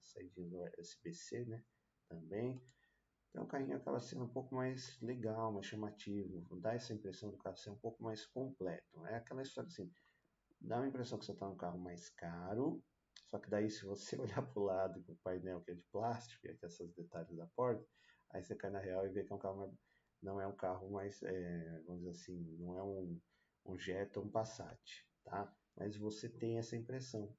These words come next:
justamente por causa do painel, e painel, volante e a central multimídia, né? Os bancos em couro também, ó, detalhes em black piano.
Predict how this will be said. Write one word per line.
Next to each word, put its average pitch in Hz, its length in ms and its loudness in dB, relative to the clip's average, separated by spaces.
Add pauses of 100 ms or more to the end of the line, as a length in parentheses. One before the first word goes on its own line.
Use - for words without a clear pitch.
justamente 90 380 -6
por 107 160 -6
causa - 420 -6
do 101 80 -6
painel, 120 640 2 (480)
e 120 260 2 (300)
painel, 113 440 0
volante 107 640 6
e - 80 0
a 117 40 2
central 110 300 -4
multimídia, 101 580 -2 (180)
né? 95 180 -4
Os 90 120 -8
bancos 82 240 -8
em 92 80 -6
couro 92 240 -4
também, 104 320 0
ó, 82 120 0
detalhes 87 440 -2
em 87 80 -6
black 85 240 -6
piano. 120 540 0